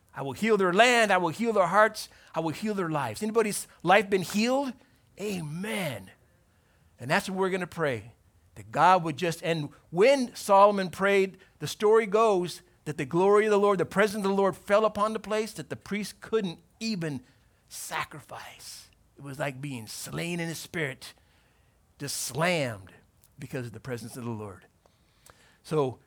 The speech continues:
bow your heads, join me, let's pray. We're knocking on heaven.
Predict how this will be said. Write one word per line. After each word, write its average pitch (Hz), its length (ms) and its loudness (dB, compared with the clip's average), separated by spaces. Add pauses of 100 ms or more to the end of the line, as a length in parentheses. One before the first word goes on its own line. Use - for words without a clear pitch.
bow 165 240 6
your 214 200 2
heads, 196 640 0 (440)
join 202 380 0
me, 202 320 -4 (400)
let's 180 240 2
pray. 196 560 0 (280)
We're 165 140 -2
knocking 185 400 2
on 175 160 0
heaven. 185 520 2